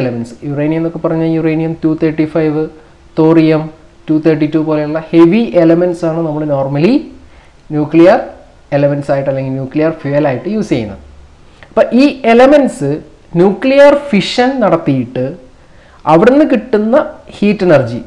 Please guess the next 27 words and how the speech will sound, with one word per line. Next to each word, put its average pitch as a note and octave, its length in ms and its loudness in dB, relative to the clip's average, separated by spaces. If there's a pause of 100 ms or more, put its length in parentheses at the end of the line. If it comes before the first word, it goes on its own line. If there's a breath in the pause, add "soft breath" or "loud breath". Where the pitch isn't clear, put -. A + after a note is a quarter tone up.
(100)
നമ്മൾ D3 240 -4
nuclear F3 400 2 (100)
fission E3 320 0
നടത്താൻ E3+ 340 0
വേണ്ടി E3+ 220 2
ഒരു E3+ 100 0
സ്പെഷ്യൽ D#3+ 400 0 (160)
അറേഞ്ച്മെന്റ് E3 540 0
ഉണ്ടാവും, D#3+ 220 -4
അതിനെയാണ് D#3 360 -2
nuclear D#3+ 340 0 (100)
reactor D3 420 2
എന്ന് C#3+ 180 -2
പറയാം. A#2+ 260 -8 (760 loud breath)
Nuclear B3 360 4 (100)
റിയാക്ടറിൽ A3 560 2
വെച്ചിട്ട് F#3+ 300 -6 (160)
ഇത്തരത്തിലുള്ള G3+ 560 -2 (120)
heavy F3+ 240 2 (160)
elements, D#3+ 520 -2 (1080)
ഇത്തരത്തിലുള്ള G3+ 460 -2 (100)
heavy F#3 240 2 (160)
elements D#3 420 0 (160)
nuclear F3+ 420 2
റിയാക്ടറിൽ E3 500 0
വെച്ചിട്ട് C#3+ 320 -2 (680 loud breath)
nuclear A3 360 0